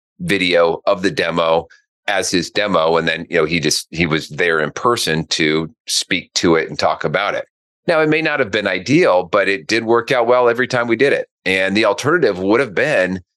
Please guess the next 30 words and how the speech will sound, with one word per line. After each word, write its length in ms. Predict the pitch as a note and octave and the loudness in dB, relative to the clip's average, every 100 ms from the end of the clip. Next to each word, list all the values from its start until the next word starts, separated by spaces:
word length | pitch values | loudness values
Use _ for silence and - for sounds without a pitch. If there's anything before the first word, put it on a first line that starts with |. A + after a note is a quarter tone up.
| _ _ - | _ _ -2
to 80 | F#2+ | 0
rebook 580 | F2 A2+ G#2 B2 B2+ - | 2 0 0 0 0 -2
the 120 | F#2+ | -2
demo 360 | D#2+ F#2 F#2+ | 0 2 2
meeting, 460 | F2+ F#2 G#2+ C#3+ C#3+ - _ _ _ | 0 -2 0 -2 -4 -10 _ _ _
which 400 | A2 A#2+ - - | 0 0 -4 -6
sometimes 500 | - G2+ A2 C3+ C#3+ | -4 -2 0 -2 0
you're 100 | B2+ | -2
just 180 | A2 A#2 | -2 0
not 260 | G2+ A2+ C3+ | 2 2 2
able 200 | C3+ C3+ | 2 0
to 100 | A#2 | 0
do. 400 | B2+ F3+ A1+ - _ - | 2 2 2 -6 _ -14
Customers 360 | - G#2 - A2 | -4 -4 -2 0
have 160 | A2 - | -2 -2
tight 240 | G2 D2 | -4 -2
timelines. 720 | - B2 C#3+ C3+ C3+ C3+ A#2 | -2 0 2 2 2 -2 -2
There, 140 | F#2+ E2+ | 0 0
there 100 | F#2 | 0
might 200 | F#2+ F#2 | -2 -2
be 100 | F#2 | -4
competitive 580 | - E2+ - G#2 F#2 F2 | -4 -4 -2 0 0 -2
pressures. 600 | - C3 C3+ C#3+ C3+ B2+ | 0 0 2 0 0 0
You 120 | C3 | 0
may 160 | D#3 F#3 | 0 2
only 180 | F3 C#3+ | 2 2
have 320 | A2+ D3+ E3+ | 0 -2 -2
one 280 | G#2 F#2 F2+ | 0 0 2
more 220 | F#2 F2+ | 2 0
meeting 460 | E2+ F2 D#2+ E2+ | 0 -2 -2 -4